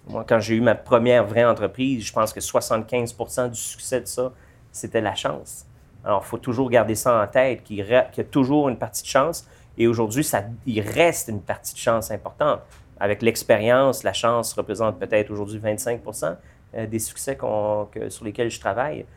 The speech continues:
Mais, euh, mais c'est un, il faut, alors, ça prend beaucoup, beaucoup d'humilité. Il faut, euh, valoriser l'échec. Vous disiez, "What makes you,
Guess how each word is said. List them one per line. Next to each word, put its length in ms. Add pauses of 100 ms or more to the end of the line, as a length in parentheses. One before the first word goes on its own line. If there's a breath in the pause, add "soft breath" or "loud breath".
(280 soft breath)
Mais, 380
euh, 220
mais 160
c'est 260
un, 240
il 140
faut, 100
alors, 180
ça 100
prend 140
beaucoup, 260
beaucoup 220
d'humilité. 720 (720 soft breath)
Il 140
faut, 440
euh, 260
valoriser 760
l'échec. 400 (300)
Vous 100
disiez, 520
"What 140 (100)
makes 320
you, 200